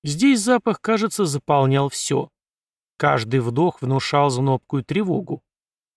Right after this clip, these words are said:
Андрей лежал на диване, глядя куда-то в сторону экрана визора.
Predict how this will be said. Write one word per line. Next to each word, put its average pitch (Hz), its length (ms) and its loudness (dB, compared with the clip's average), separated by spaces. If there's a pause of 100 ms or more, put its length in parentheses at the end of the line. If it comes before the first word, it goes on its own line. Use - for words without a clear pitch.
(120)
Андрей 170 300 4
лежал 254 340 4
на 240 80 2
диване, 170 540 2
глядя 156 320 2
куда-то 139 340 -4
в - 60 -10
сторону 180 440 0
экрана 131 360 0
визора. 156 500 -4